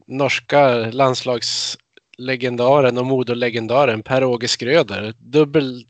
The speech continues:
S M-guldvinnare är också för den delen. Och jag skulle kunna räkna upp en lång meritlista för dig.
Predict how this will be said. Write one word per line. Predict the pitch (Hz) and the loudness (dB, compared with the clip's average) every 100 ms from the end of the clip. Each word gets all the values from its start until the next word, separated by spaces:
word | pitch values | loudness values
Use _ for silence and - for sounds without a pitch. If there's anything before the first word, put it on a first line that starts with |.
| _ | _
S | 127 - 123 | -8 -8 -8
M-guldvinnare | 123 127 113 131 170 151 113 | -4 -4 -4 -4 -2 0 0
är | 110 113 | 0 -2
också | 113 - 135 | -4 -4 -4
för | 120 | -2
den | 113 123 | -4 -2
delen. | 113 101 101 | -4 -4 -8
Och | 110 110 | -6 -4
jag | 110 113 | -4 -2
skulle | 135 127 | -2 0
kunna | 123 120 117 | 0 0 0
räkna | 117 117 120 | -2 -4 -6
upp | 117 | -6
en | 110 | -4
lång | 117 147 | -4 -2
meritlista | 120 110 101 107 107 - 107 | 0 -2 -2 -8 -12 -10 -10
för | 110 | -8
dig. | 107 117 | -8 -10